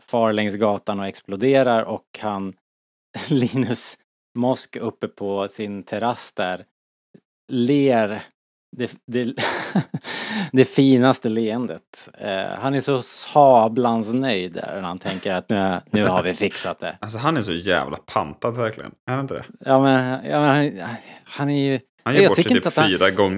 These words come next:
Speaker 2: i det här avsnittet.
Speaker 1: Jo, men jag tycker inte han är...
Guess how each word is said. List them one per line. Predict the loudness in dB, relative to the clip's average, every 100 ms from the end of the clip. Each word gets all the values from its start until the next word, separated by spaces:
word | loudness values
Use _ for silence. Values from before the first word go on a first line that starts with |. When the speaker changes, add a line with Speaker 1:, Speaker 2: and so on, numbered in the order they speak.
| -2
Speaker 2:
i |
det |
här | -2
avsnittet. | -4 -8 -14 -12 -14 -14 _ _ _ _ _
Speaker 1:
Jo, | 2 4
men |
jag | 4
tycker | 2 -6
inte | -4 0
han | 0
är... | 0 -2 -6